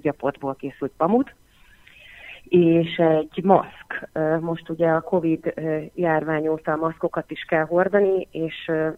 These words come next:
a borzalmas képek jönnek arról,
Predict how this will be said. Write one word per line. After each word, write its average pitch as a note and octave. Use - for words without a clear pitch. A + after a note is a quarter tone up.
a C3+
borzalmas D#3
képek E3
jönnek D#3
arról, D#3